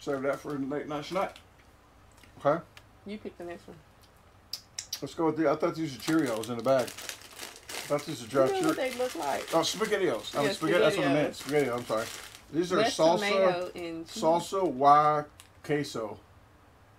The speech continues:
Speaker 1: Guys,
Speaker 2: Salsa and
Speaker 1: please,
Speaker 2: queso.
Speaker 1: please
Speaker 2: Salsa
Speaker 1: don't.
Speaker 2: y queso.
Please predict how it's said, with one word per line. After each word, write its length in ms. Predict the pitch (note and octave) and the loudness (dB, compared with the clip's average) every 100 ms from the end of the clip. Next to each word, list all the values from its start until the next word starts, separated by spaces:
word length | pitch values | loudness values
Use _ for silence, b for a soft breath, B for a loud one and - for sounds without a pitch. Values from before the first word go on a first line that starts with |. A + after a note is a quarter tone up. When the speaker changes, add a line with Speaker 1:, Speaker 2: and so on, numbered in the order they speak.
| - - - - - - - - - - - - | -20 -20 -20 -20 -20 -18 -16 -14 -14 -14 -10 0
Speaker 1:
Guys, 360 | C3+ C#3+ - | 4 4 2
Speaker 2:
Salsa 260 | G3 F#3+ F3+ | -4 -6 -6
and 260 | F3 F3 - | -8 -10 -8
Speaker 1:
please, 220 | G#3+ A3+ G#3 F3+ | 2 2 2 -2
Speaker 2:
queso. 160 | - E3 | -6 -6
Speaker 1:
please 200 | A3 A#3+ | -4 0
Speaker 2:
Salsa 180 | G3+ G#3+ | 0 2
Speaker 1:
don't. 280 | F3+ D#3+ G3 | 4 4 0
Speaker 2:
y 100 | G3 | -4
queso. 420 | G3+ F#3 - - | -4 -4 -4 -10